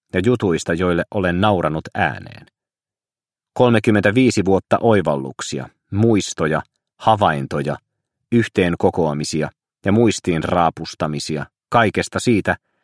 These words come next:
mikä on matkan varrella liikuttanut tai innostanut minua. Kuinka olla reilu? Kuinka stressata vähemmän? Kuinka pitää hauskaa? Kuinka olla loukkaamatta ja satuttamatta toisia?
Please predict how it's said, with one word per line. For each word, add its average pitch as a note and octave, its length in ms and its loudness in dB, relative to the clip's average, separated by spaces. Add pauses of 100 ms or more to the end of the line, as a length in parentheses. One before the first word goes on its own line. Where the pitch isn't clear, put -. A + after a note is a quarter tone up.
(180)
mikä A#2 360 2
on A#2 180 2
matkan G#2+ 420 0
varrella F2+ 400 2
liikuttanut E2+ 680 -2
tai G2+ 200 2
innostanut A#1 600 -6
minua. C2+ 340 -10 (680)
Kuinka F2+ 340 0
olla F#2+ 200 2
reilu? F2+ 500 0 (760)
Kuinka G2 340 2
stressata G#2 720 0
vähemmän? D#2+ 440 -2 (800)
Kuinka A2+ 340 2
pitää F2 280 2
hauskaa? - 680 -4 (560)
Kuinka D3+ 300 4
olla A#2 260 4
loukkaamatta G2+ 720 0
ja F#2 100 2
satuttamatta D#2+ 600 -4
toisia? - 480 -8